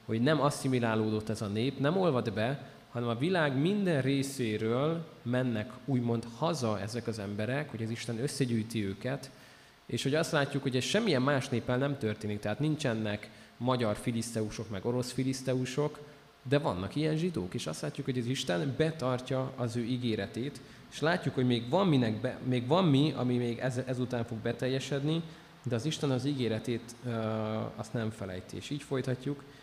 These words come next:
„Fiaitokat és leányaitokat a júdaiaknak adom, azok pedig eladják őket sábaiaknak, a távoli népnek”, megmondta az Úr. „Hirdessétek ki ezt a népek közt.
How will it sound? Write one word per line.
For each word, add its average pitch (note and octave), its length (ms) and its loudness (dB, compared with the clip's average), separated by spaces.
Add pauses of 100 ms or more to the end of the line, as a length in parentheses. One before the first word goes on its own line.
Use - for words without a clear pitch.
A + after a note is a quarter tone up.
(160)
„Fiaitokat E3 760 0
és B2 200 -6
leányaitokat B2 760 -2
a - 20 0
júdaiaknak A2+ 720 -2
adom, A#2 380 -2
azok A2+ 220 -6
pedig G2+ 240 -6
eladják A#2+ 440 0
őket G#2 280 -4
sábaiaknak, A2+ 680 -2
a A2+ 80 -8
távoli A2 400 -2
népnek”, G#2 520 -6 (360)
megmondta A2 540 0
az G2 160 -4 (100)
Úr. - 100 -12 (480)
„Hirdessétek D3+ 600 2
ki C#3 140 0
ezt C3 160 0
a C3 40 2
népek A#2+ 440 0
közt. - 380 -10